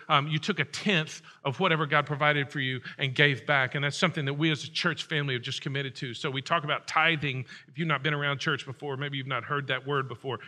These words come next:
but tithing is ten percent of your, um, earned income given to the local church, tithing. And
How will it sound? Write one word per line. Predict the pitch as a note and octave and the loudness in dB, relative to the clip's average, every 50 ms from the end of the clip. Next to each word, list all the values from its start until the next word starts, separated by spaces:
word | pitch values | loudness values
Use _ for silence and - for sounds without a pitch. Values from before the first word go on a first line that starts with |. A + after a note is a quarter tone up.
| - - - | -20 -14 -10
but | - D#3+ - | -10 -8 -2
tithing | - F3 F#3 F#3 F3 D#3 | 2 4 4 4 4 2
is | C#3+ C#3+ | 0 -2
ten | - - B3 A#3+ G3 | 0 0 0 2 4
percent | F#3+ G3+ F3+ - G#3+ F#3+ | 2 2 2 4 4 4
of | F3 D#3 | 4 4
your, | D#3 E3 D#3+ E3 - - - - - - | 6 4 4 4 2 -4 -18 -12 -4 0
um, | D#3+ D3+ D#3 - - | 2 2 2 2 0
earned | F3 F3 F3 F3 E3 | 2 2 2 2 2
income | E3 D#3 D#3 D#3 C#3+ D3+ D3 C3+ C3 | 2 2 2 2 2 0 0 0 0
given | C3 C#3+ C3+ C3 | -2 -4 -4 -4
to | - C#3 | -6 -6
the | A#2+ A#2+ | -6 -6
local | A#2 A2+ G#2+ - G#2+ | -6 -6 -8 -10 -14
church, | - - - A2+ - - - - | -18 -16 -16 -16 -16 -18 -20 -18
tithing. | A2+ F#2 F2 F2 _ _ _ _ _ _ _ _ _ _ _ _ _ _ _ _ _ _ _ _ _ _ _ _ _ _ - | -18 -18 -18 -20 _ _ _ _ _ _ _ _ _ _ _ _ _ _ _ _ _ _ _ _ _ _ _ _ _ _ -8
And | C3 B2 | -6 -6